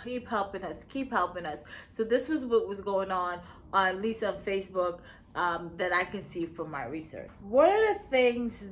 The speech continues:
that, you know, we realize is when the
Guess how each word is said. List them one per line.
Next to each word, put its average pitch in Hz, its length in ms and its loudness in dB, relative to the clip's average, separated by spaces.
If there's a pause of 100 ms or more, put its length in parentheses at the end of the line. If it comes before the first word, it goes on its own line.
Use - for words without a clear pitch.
(140)
that, 180 420 0 (460)
you 226 140 0
know, 175 600 2 (1120)
we 214 120 0
realize 202 800 4 (1040)
is 190 360 0 (2000)
when 285 260 8
the 320 140 0